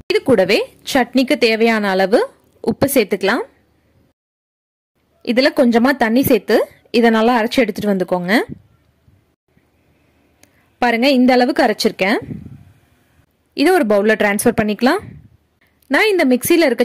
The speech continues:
சட்னியை waste பண்ணாம அதுலயே கொஞ்சமா தண்ணி கலந்து அதையும் இதுல சேர்த்துக்கிறேன். உங்களுக்கு தண்ணி extra தேவைப்பட்டதுன்னா இன்னும் கொஞ்சம் சேர்த்துக்கோங்க.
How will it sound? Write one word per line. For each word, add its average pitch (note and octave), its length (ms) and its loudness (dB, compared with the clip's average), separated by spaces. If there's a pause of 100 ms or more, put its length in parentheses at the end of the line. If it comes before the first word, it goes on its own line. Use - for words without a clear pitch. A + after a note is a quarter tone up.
சட்னியை A#3 360 2
waste G#3+ 240 0
பண்ணாம G3 320 -2 (120)
அதுலயே A#3 340 2
கொஞ்சமா A3+ 300 2 (100)
தண்ணி G#3+ 240 -2
கலந்து F#3+ 340 0 (480)
அதையும் A#3 260 2
இதுல A3+ 220 2
சேர்த்துக்கிறேன். G#3 460 -2 (720)
உங்களுக்கு A3 320 0
தண்ணி B3+ 260 0
extra D#4 240 0 (100)
தேவைப்பட்டதுன்னா A#3+ 580 0 (240)
இன்னும் C#4 200 2
கொஞ்சம் A3 240 0
சேர்த்துக்கோங்க. G3+ 480 -2